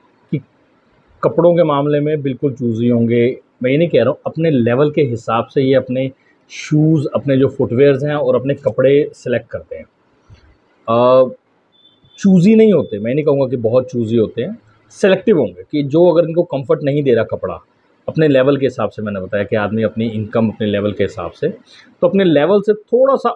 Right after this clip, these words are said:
ऊपर ही हमेशा लेंगे। मान लीजिए इनका budget अगर ये दो सौ रुपये की चप्पल पहनते हैं तो ये कम से कम तीन सौ, साढ़े तीन सौ, चार सौ रुपये की चप्पल लेकर आएंगे। तो अपने budget से थोड़ा सा ऊपर लाएंगे। Comfort और जिसे हम कहते हैं ना brand, कोई अच्छी चीज़ अगर इनको मिल रही होगी और इनकी budget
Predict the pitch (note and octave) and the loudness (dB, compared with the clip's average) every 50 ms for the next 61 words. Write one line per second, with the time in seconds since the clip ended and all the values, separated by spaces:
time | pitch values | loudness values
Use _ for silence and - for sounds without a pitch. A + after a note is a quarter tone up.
0 | - _ - F#3 F3 - - G3+ E3 C3+ G#2 - _ _ _ _ _ _ _ D3+ | -8 _ -2 -2 -2 0 0 0 0 0 0 -4 _ _ _ _ _ _ _ -6
1 | D#3+ D#3+ D3 C3 A#2+ G#2+ F#2 - - G#2+ F#2 E2+ D#2+ E2+ E2 - - _ _ _ | -2 0 0 0 -2 -4 -8 -10 -12 -12 -12 -12 -16 -18 -20 -20 -20 _ _ _
2 | _ _ _ - C3 B2 B2+ C3+ C3+ C3+ C3+ C3+ B2+ C#3 C3 B2 B2+ C3 C3 C3 | _ _ _ -6 -2 0 0 0 2 2 2 2 2 2 2 2 2 2 4 2
3 | B2+ A#2+ B2+ C3 C3 B2+ A#2+ B2 A2+ - D3 C#3 C3 C3+ C3+ A#2+ A#2+ - A#2 - | 2 2 2 2 2 0 0 -2 -2 0 0 0 0 0 -2 -2 -2 -4 -4 -2
4 | - A2+ G2+ A2 G#2 G2+ G2 F#2+ - A#2 B2 B2 - C#3 B2+ C3 C3+ - - B2+ | -2 -2 -2 -2 -2 -2 -2 -2 -2 0 0 0 0 0 0 0 0 0 -2 -2
5 | C3+ C3 C3 C3 C#3 C3+ C#3 C3+ - B2 B2 A#2+ A#2 D3 C3+ - - A2 G#2+ G#2+ | -2 0 0 0 0 0 -2 -2 -2 0 0 0 0 -2 -2 0 0 -2 -2 -2
6 | G#2 A2+ A2 G#2+ - A#2+ - - G2 G2 F#2+ - A2 G2+ G2+ G2+ G#2 G2 G#2 F2+ | -2 -4 -6 -6 -8 -6 -2 -2 -2 -2 -2 -4 -6 -4 -4 -4 -4 -6 -8 -8
7 | - - G2 F#2 F2 - - E2 D#2+ D#2 - D2+ D#2 - - _ _ _ _ _ | -6 -6 -6 -6 -8 -8 -10 -14 -14 -16 -18 -20 -20 -20 -20 _ _ _ _ _
8 | - - - - - _ _ - F3 - G#3 A3 G3+ D3 G#2+ C#3 C3+ C3 E3+ G3 | -20 -20 -20 -20 -20 _ _ -2 0 2 4 4 2 2 2 0 2 4 4 2
9 | G3 F#3+ A3 A3 A3 - - - F3+ F#3+ G3 F#3 - - - - C#3+ - - E3 | 2 2 2 0 0 0 -4 -4 -2 0 0 -2 -2 -4 -4 -4 -6 -4 -2 -4
10 | D#3+ D3+ B2+ A2 G#2+ G#2+ G#2+ B2 C3+ C3+ - _ C#3+ C3+ D3 - - G3 G3+ G#3 | -2 -2 -4 -4 -4 -4 -4 -6 -6 -8 -6 _ -4 -4 -4 -2 0 0 0 0
11 | G3+ - _ _ - C3+ C3 C3+ C3+ B2+ B2 B2+ A2+ - C3 B2+ A2+ A#2+ A2+ A2 | -2 -8 _ _ 0 2 2 4 2 0 -2 -6 -10 -12 -12 -8 -6 -6 -4 -4
12 | D3 F#3+ A3 F#3 C3+ A2+ C3 B2+ B2+ B2+ B2+ A2+ - - _ _ _ _ _ _ | -4 -6 -6 -6 -6 -6 -6 -4 -4 -4 -4 -6 -8 -10 _ _ _ _ _ _
13 | _ _ _ F3+ F3+ F3 F3+ - G#3 E3+ F#3+ F#3 E3+ F3 D#3 E3+ E3+ E3+ D3 D#3+ | _ _ _ 2 2 4 2 0 0 0 2 2 4 4 2 2 0 -2 -2 -4
14 | D#3 C#3+ C#3 C#3+ D3+ D#3 D#3 D3 C3 A#2+ A2 A2+ A#2 - - C3+ C3 D3 C#3 B2 | -2 -2 -4 -4 -2 0 0 2 0 0 0 -4 -6 -4 -6 -6 -6 -6 -6 -6
15 | D3 B2+ B2 B2+ B2+ D3 D3 D3 - | -6 -2 -2 0 2 2 0 -2 -6